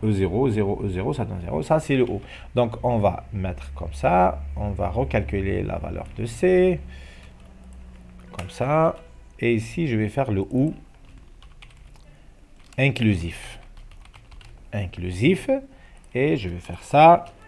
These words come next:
une barre ici, pour calculer la nouvelle valeur de C. Je recompile, j'exécute, et vous trouvez le ou exclusif égal à sept.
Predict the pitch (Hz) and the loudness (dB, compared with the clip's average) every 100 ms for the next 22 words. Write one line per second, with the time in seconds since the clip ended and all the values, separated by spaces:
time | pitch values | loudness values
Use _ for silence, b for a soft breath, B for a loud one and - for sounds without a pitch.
0 | - 151 143 90 85 87 - 147 170 - | 0 4 4 4 -2 -6 -6 -4 -4 -4
1 | 117 - 113 117 147 117 104 95 87 82 | -2 -2 0 0 2 2 2 0 -2 -6
2 | 85 90 - 160 180 - B B B B | -6 -8 0 2 2 0 B B B B
3 | B - - - - - - - - - | B -20 -20 -20 -20 -20 -20 -20 -20 -20
4 | - - - - - - - - 123 165 | -18 -18 -18 -20 -20 -20 -20 -6 6 6
5 | 143 - 107 120 123 127 - - - 120 | 6 0 -2 2 2 0 -8 -16 -4 -2
6 | 139 117 113 123 120 - - b b b | -2 -2 0 0 -2 -8 -20 b b b
7 | - 127 139 110 98 - 113 139 101 117 | 0 4 6 4 0 0 2 2 2 2
8 | 117 - 107 156 151 120 110 107 131 - | 0 -2 -2 0 4 6 8 6 2 2
9 | - | -6